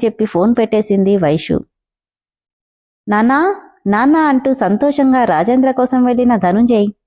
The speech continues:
ఏవో డాక్యుమెంట్స్ చూసుకుంటూ, "ఏంట్రా?" అన్నాడు రాజేంద్ర. "వైషు ఫోన్ చేసింది నాన్నా, రేపొస్తుందంట." "అలాగా?" "అవును నాన్నా, ఎగ్జామ్స్ కూడా అయిపోయాయంట." "సరే, రేపు నీ చెల్లెలకి ఏమేమి ఇష్టమో అన్నీ చేయించు" అంటే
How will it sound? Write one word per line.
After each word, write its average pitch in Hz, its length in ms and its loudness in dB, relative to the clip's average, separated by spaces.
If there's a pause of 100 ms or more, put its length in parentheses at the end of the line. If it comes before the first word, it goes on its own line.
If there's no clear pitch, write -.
(440)
ఏవో 320 260 2
డాక్యుమెంట్స్ 277 600 -2
చూసుకుంటూ, 254 460 -2
"ఏంట్రా?" 202 600 0 (360)
అన్నాడు 190 420 0
రాజేంద్ర. 170 540 0 (760)
"వైషు 262 260 0
ఫోన్ 247 280 0
చేసింది 226 240 0
నాన్నా, 170 380 0
రేపొస్తుందంట." 190 680 0 (760)
"అలాగా?" 190 540 0 (680)
"అవును 220 220 0
నాన్నా, 180 360 0 (200)
ఎగ్జామ్స్ 196 340 0
కూడా 262 180 0
అయిపోయాయంట." 208 540 0 (760)
"సరే, - 440 -4 (240)
రేపు 247 200 0
నీ 226 80 0 (120)
చెల్లెలకి 240 300 0
ఏమేమి 233 280 2
ఇష్టమో 208 320 -2
అన్నీ 214 360 0
చేయించు" 180 380 0 (500)
అంటే 196 480 -2